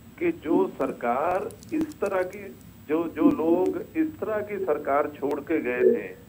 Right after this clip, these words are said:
इनको पूछिए शेड्यूल कास्ट बच्चों का स्कॉलरशिप कितने साल नहीं दिया, शगन स्कीम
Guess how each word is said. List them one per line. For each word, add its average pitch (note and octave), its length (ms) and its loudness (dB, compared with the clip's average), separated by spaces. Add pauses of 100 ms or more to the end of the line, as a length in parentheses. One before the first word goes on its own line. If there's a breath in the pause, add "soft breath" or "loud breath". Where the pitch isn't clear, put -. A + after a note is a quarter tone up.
(500)
इनको F#3+ 300 0
पूछिए F#3+ 800 -4 (680)
शेड्यूल - 460 10
कास्ट F3+ 340 0
बच्चों E3+ 280 -4
का F3+ 200 -2
स्कॉलरशिप E3 720 -4
कितने E3 320 -16
साल D#3+ 380 -10
नहीं E3 100 -12
दिया, D#3 400 -6 (520)
शगन D#3+ 240 -4
स्कीम F3+ 420 -16